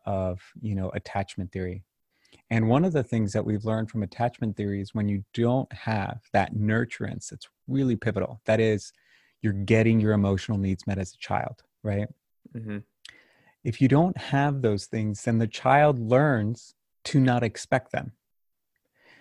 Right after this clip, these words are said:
Speaker 1: Now, here's the key. It doesn't mean that we don't need them. It
Speaker 2: Mm-hmm.
Speaker 1: just means that we shut it down.
Speaker 2: I see.
Speaker 1: Right? And so a lot of men, you know, and it, and it's prevalent a lot in the United States, but a lot of men tend to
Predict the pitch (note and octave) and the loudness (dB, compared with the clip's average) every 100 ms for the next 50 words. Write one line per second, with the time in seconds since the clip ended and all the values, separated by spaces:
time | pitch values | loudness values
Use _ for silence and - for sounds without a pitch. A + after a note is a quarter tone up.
0 | _ - A#2 A#2+ - - E3 - A#2 - | _ -2 0 2 0 4 4 4 -2 2
1 | B2+ - B2 - D3 D3+ D3+ C#3+ C3 B2+ | 2 0 -4 2 4 4 4 4 4 4
2 | B2+ B2 A#2 A#2 B2 F#2+ F#2+ - _ _ | 4 4 2 2 2 0 -2 -8 _ _
3 | _ _ _ _ _ B2 A#2+ A2+ B2 C3 | _ _ _ _ _ 0 0 2 0 2
4 | B2 A#2 B2 A#2 - - B2 - G2 - | 2 2 0 -2 -2 -2 -2 -2 -8 -4
5 | G2+ G2+ A2 - _ _ _ _ _ _ | -4 -4 -8 -16 _ _ _ _ _ _
6 | - A2 - F#2+ A2 _ _ _ - G#2+ | -6 -2 -2 -4 -8 _ _ _ 0 2
7 | A2 A#2 A2+ - A#2+ A2+ A2 A2+ A#2 B2+ | 4 2 -2 4 6 6 6 4 6 6
8 | D#3 A#2+ B2 A#2+ A2+ G#2 G#2 G#2+ _ _ | 6 4 4 4 4 2 -2 -6 _ _
9 | _ _ A2 G#2+ G#2 G#2 - A2 A2 - | _ _ 0 2 4 2 2 2 2 2
10 | G2+ F#2 - C3 B2 G#2+ G2+ F#2+ G2 A2 | 0 -2 4 4 6 2 4 2 4 4
11 | A#2 G#2 G2+ G2 F#2+ - C#3 C#3 - - | 4 0 0 0 -4 -4 0 0 -2 -4
12 | A2+ A2 A2 A#2+ B2+ A2+ A#2+ B2 A2+ G#2+ | -4 0 0 0 0 0 -2 0 -2 -4
13 | - B2+ A2+ A2 - A2 G#2+ G#2 | -4 -4 -2 -2 -2 0 2 0